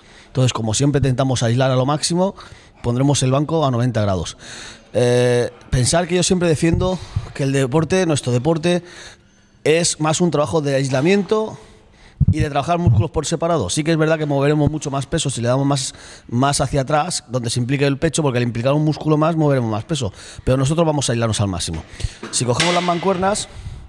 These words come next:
y nos sentamos, eh, el modelo en sí tiene que tener el glúteo totalmente pegado a la parte de atrás del banco, como podéis comprobar, y la espalda totalmente pegada también.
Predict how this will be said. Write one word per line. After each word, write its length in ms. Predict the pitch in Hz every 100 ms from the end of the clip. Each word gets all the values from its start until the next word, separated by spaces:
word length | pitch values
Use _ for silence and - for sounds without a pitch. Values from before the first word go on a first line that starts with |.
| - - - - - -
y 80 | 123
nos 160 | 151 170
sentamos, 640 | 139 135 170 151 175 - - - - - - - - _ _ _ - - - - - - - - - - - - -
eh, 720 | 123 123 117 110 107 92 - - - - _ _
el 140 | 113 131
modelo 260 | 135 156
en 80 | 175
sí 160 | 165 175
tiene 160 | 175
que 100 | 165
tener 400 | 151 160 160 107 -
el 160 | 123
glúteo 460 | 131 180 139 101 76
totalmente 540 | 113 131 165 170 143
pegado 260 | 123 156 156
a 20 |
la 80 | 113
parte 220 | 143 160
de 60 | 160
atrás 220 | 160 151
del 140 | 151
banco, 400 | 151 147 117 127 - - - - - - - -
como 180 | 101 95
podéis 200 | 120 -
comprobar, 520 | 127 123 123 110 - - - -
y 120 | 131
la 80 | 127
espalda 320 | - 143 151
totalmente 420 | 131 123 117 104
pegada 320 | 95 98 87 73 -
también. 340 | 98 98 90